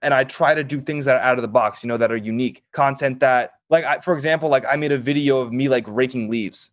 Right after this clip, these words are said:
or, like, me, like, and turning it into a lesson, just, like, just what I see. I'm just trying to give my perception to the world. And if you resonate with it, awesome. If you don't, more power to you, whatever it is.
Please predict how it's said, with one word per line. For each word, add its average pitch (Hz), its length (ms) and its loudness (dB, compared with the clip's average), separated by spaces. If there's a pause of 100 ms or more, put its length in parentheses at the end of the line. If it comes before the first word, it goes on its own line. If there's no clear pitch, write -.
or, 123 140 2
like, 117 380 0
me, 131 220 0
like, 120 200 0 (140)
and 139 120 0
turning 165 400 0
it 147 80 -4
into 139 240 -4
a - 20 -2
lesson, 123 360 -2
just, 123 180 -8
like, 117 160 -6 (360)
just 185 180 -2
what 214 140 4
I 208 100 2
see. - 420 -4 (120)
I'm 151 100 -4
just 165 160 -6
trying 165 360 0
to 156 240 0
give 143 500 -4
my 131 160 0
perception 131 840 -4
to 143 140 -6
the 156 80 -2
world. 196 400 2
And 123 120 0
if 127 140 -2
you 139 100 -2
resonate 147 440 0
with 151 120 -4
it, 160 140 -4
awesome. 113 340 -4
If 131 140 -2
you 135 80 -4
don't, 135 340 0 (200)
more 135 160 0
power 156 260 0
to 165 80 -4
you, 196 260 -4 (100)
whatever 143 300 0
it 165 60 0
is. - 260 -4